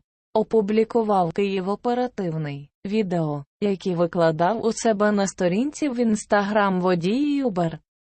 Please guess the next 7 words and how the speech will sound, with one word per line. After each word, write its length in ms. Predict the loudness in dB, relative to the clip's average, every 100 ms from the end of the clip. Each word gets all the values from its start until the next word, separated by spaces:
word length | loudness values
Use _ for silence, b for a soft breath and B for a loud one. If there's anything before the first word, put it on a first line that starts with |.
| -2
який 440 | 0 2 0 0
зніс 420 | 0 -2 -2 -4
людей 420 | -4 -2 2 2 4
на 180 | 2
зупинці 580 | 0 -2 0 0 0 -4
сьогодні 600 | 0 0 4 2 4 2
вранці. 600 | 2 2 2 0 -4 -10